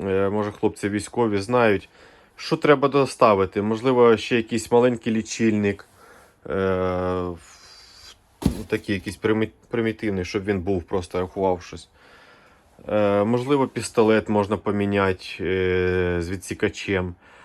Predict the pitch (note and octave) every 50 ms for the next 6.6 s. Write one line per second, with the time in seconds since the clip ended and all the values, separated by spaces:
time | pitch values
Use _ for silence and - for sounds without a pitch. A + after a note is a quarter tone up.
0 | - - - - G2+ G2+ F#2+ G#2+ B2 B2+ B2+ B2 A2+ - - A#2+ A2+ G#2+ G#2 -
1 | G#2+ G2 - - A2 G2+ G2 G2+ G2+ F#2 F2+ F2 F2 F2 G2 G#2 F#2+ F#2 - -
2 | - G#2+ G2+ - - - G2 - - - G#2+ G2+ G2 G2 F#2+ F#2 F#2 - _ _
3 | _ _ _ _ _ _ _ _ _ _ _ _ _ _ _ _ _ _ _ _
4 | _ _ _ _ _ _ _ _ _ - - F#2+ F2 G2+ G2+ F#2+ F2+ - - -
5 | G2 F2+ F2+ F2+ F2 E2+ - - A2 G2 - - F#2 E2 F2 G2 F#2+ G2 F#2+ -
6 | - G2 E2+ F2 F#2 F#2 F2+ - - - F2+